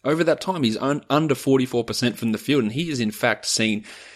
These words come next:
his field goal percent tumble this season. He was a fifty-four percent, well, his last four seasons in the N B A, two thousand thirteen fourteen, fifty-seven percent, down to fifty-four,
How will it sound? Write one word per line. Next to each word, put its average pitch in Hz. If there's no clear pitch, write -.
his 131
field 127
goal 110
percent 107
tumble 123
this 101
season. 98
He 127
was 110
a 98
fifty-four 143
percent, 123
well, 120
his 135
last 151
four 135
seasons 110
in 101
the 98
N 95
B 90
A, 69
two 147
thousand 147
thirteen 131
fourteen, 165
fifty-seven 101
percent, -
down 104
to 101
fifty-four, 98